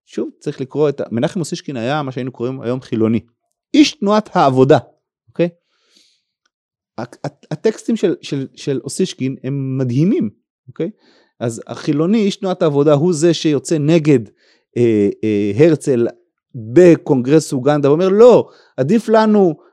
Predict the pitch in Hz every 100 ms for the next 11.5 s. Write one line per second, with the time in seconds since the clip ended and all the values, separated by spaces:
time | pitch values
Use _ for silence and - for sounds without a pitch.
0 | _ - 214 311 294 254 - 269 262 196
1 | - 170 151 196 180 175 175 - 151 113
2 | - - _ _ _ _ _ _ _ -
3 | _ _ _ _ _ _ _ _ _ _
4 | _ _ _ 120 135 185 240 254 - _
5 | - 165 214 - 185 170 180 175 202 160
6 | - 208 202 165 190 160 190 185 226 165
7 | - - _ _ - - 156 - 165 156
8 | 131 127 127 117 143 - 107 98 104 131
9 | 117 110 95 92 _ _ _ _ _ _
10 | _ 98 101 98 101 101 120 127 98 101
11 | - 95 120 117